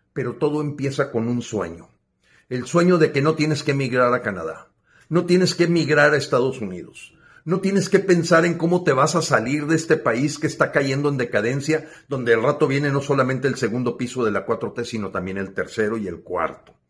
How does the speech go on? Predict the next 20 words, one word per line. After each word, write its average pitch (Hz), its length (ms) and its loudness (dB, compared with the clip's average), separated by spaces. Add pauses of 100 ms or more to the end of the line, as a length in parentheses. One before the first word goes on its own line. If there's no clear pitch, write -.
(340)
En 113 140 -8
las 117 180 -2
urnas 143 360 -6
una 117 180 -6
dictadura 95 480 -6
nunca 92 260 -8
va 87 120 -2
a 82 60 -12
poder 87 240 -12
ser - 200 -14
tumbada, 87 440 -14 (300)
pero 98 140 -6
lo 92 120 -6
que - 100 -8
sí 156 160 -6
podemos, 117 680 -6 (600)
lo 80 180 -6
que - 120 -10
sí - 160 -4
podemos, - 640 -6